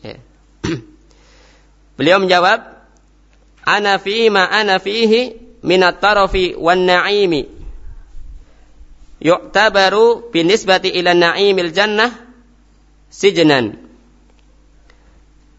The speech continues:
Saya ini, ya, ketika hidup di dunia ini, ya,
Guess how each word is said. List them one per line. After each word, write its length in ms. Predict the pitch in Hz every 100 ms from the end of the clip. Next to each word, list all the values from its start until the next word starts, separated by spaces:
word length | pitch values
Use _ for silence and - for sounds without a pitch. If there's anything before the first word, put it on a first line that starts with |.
| _ _ _
Saya 400 | - 180 196 196
ini, 480 | 226 226 214 233 - - 123
ya, 260 | 123 127 - _ _ _ _ _ _ _
ketika 320 | - - 151
hidup 320 | 147 180 165 139
di 80 |
dunia 240 | 139 143 139
ini, 540 | 139 135 147 175 - - _ _
ya, 280 | - 156